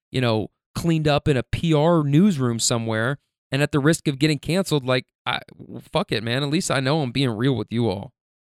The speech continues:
right? But I wanted to do more. I didn't wanna be somebody that was just posting stuff to post stuff. I, I don't, I don't have a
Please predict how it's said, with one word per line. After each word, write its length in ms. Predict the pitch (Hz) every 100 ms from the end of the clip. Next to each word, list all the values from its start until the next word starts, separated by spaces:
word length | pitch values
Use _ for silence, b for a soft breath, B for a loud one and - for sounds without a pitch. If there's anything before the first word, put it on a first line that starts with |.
| -
right? 280 | 120 135 - _ _ _ -
But 100 | 190
I 40 |
wanted 300 | 214 233 226
to 60 | 190
do 120 | 226
more. 360 | 165 196 123 _ _ _ _ _ _ _ -
I 120 | 156
didn't 280 | 170 220 220
wanna 240 | 196 208
be 240 | 151 160 185
somebody 420 | - 185 165 160
that 120 | 156
was 140 | 143 131
just 240 | 156 -
posting 500 | - 165 196 180 143
stuff 340 | - 139 143
to 100 | -
post 300 | 139 175 220
stuff. 280 | - 110 - _ _ _ _ _ _ _ _ _ -
I, 200 | 123 - -
I 100 | 151
don't, 140 | 175 -
I 100 | 151
don't 160 | 190
have 180 | 165
a 60 | 180